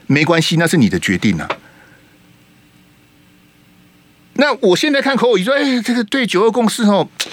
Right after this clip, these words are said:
嘿，别跟他不玩，哎，九二共识我们要找一个什么新的解方啦，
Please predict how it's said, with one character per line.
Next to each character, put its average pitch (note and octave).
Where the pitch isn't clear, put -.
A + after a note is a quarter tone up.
嘿， G#3+
别 E3+
跟 G3+
他 G#3
不 F#3
玩， C3
哎， G3
九 D3+
二 F#3
共 G3
识 G3+
我 C#3
们 D#3
要 F#3
找 C#3+
一 C#3+
个 D3
什 A2+
么 G#2
新 D3
的 C3
解 G2
方 B2+
啦， A#2+